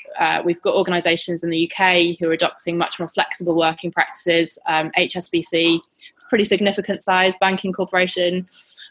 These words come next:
um, and others as well. So the biggest one is we're too big, so it's too complex. Um, the pushback I would say is you have to make it simple. So for example, we work Monday to Thursday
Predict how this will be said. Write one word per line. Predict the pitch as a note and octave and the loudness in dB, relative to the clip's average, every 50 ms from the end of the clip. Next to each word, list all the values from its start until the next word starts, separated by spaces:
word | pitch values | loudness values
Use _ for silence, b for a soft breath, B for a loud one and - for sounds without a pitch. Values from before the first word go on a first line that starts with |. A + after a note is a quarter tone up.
| B | B
um, | - G3 G3+ G#3+ | 0 0 2 2
and | A#3 A3+ A3 A3 | 0 2 2 2
others | G#3 G3+ F#3+ F3+ | 2 2 0 0
as | F#3 F3 - | -2 -2 0
well. | - - - - - | 0 0 0 -2 -4
So | - - G3+ G3 G3 G3 - - _ _ _ _ _ _ _ _ - - - | 0 2 4 4 4 2 0 -4 _ _ _ _ _ _ _ _ -10 -6 -6
the | A#3+ | -4
biggest | - - C#4+ D4+ D#4 D4 | -2 0 0 0 0 2
one | A#3+ A#3 G#3+ | 2 2 4
is | G3 G3 F#3 F#3 - - - | 2 2 0 -2 -4 -10 -8
we're | F3+ G3+ G#3+ G#3 | -4 -2 -2 -2
too | G#3 - - G#3+ F#3 | -2 -4 -6 -4 0
big, | - E3+ G3 C4 C#4+ - - - _ | 2 2 2 2 0 -2 -8 -14 _
so | - - - F3+ | -14 -8 -2 0
it's | F3 E3 - - - | 0 0 0 -2 -6
too | - G3 F3+ | -4 -4 -2
complex. | - - F#3 F3+ - F#3 G#3 - - - - - - - - B B B B B B B B - | -2 -2 -4 -2 0 0 -2 -2 -2 -4 -10 -12 -12 -14 -14 B B B B B B B B 0
Um, | G#3 G3+ F#3+ F#3+ F3+ - G#3+ | 2 2 2 0 -2 -4 -4
the | A#3+ | -4
pushback | A3+ - C4 A#3+ - - A#3+ A3+ - A3+ | -2 0 -2 0 0 0 -2 0 2 2
I | G#3+ G#3+ | 4 4
would | G#3 G3+ G3 | 4 2 0
say | - G#3 G3 F#3+ F#3 | 0 2 2 2 2
is | F#3 F#3+ | 0 -2
you | G3 F3+ | -4 -2
have | G#3 G3 F#3+ | -2 -2 -2
to | - F#3+ | -2 -4
make | F3+ F3 F3 - F3+ | -2 -2 -2 -4 -6
it | - - | -10 -8
simple. | - F#3+ F3 F3+ F3+ - F#3 G#3+ D#4 E4+ - - | -4 -4 -4 -4 -4 -4 -2 -2 -2 -2 -6 -10
So | - - - G3+ F#3+ | -8 -4 -2 0 0
for | F#3+ - G3 | 0 0 0
example, | F#3+ G#3 G3 G3 F#3+ - - F#3 E3+ F3+ F3+ F3+ B B B B B - | 2 2 0 0 -2 -2 0 2 2 2 2 0 B B B B B 0
we | - G#3 G#3+ | 2 2 4
work | G3+ G#3 G3 - - - | 4 4 2 2 0 0
Monday | G3+ G#3+ A3 G#3+ G3+ G3+ F#3+ | 2 2 2 4 4 2 2
to | - F#3+ | 0 -2
Thursday | - F3+ F3 F3 E3+ - F3+ E3+ E3 E3+ | 0 2 4 2 2 2 0 0 0 0